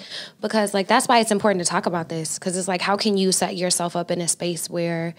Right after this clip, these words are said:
you know, the best space possible f-, if you know that you might be going through these things? Like, you might not be able to completely alleviate it, but, you know, what are some ways that you can actually, you know, set yourself up to,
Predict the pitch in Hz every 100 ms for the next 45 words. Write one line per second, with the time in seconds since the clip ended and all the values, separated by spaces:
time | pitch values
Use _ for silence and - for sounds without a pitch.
0 | - _ _ _ 233 214 190 196 196 -
1 | 190 - 175 180 185 180 175 170 190 185
2 | 202 185 185 180 202 190 180 185 175 175
3 | 175 175 196 220 170 - 170 175 165 185
4 | 196 202 185 185 185 180 180 170 180 180
5 | 202 185 175 190 262 226 190 185 180 180
6 | - - - - 214 196 180 190 202 -
7 | 180 175 175 175 170 170 170 175 170 175
8 | 175 170 160 175 160 - 170 175 170 170
9 | 170 170 - - 196 180 175 165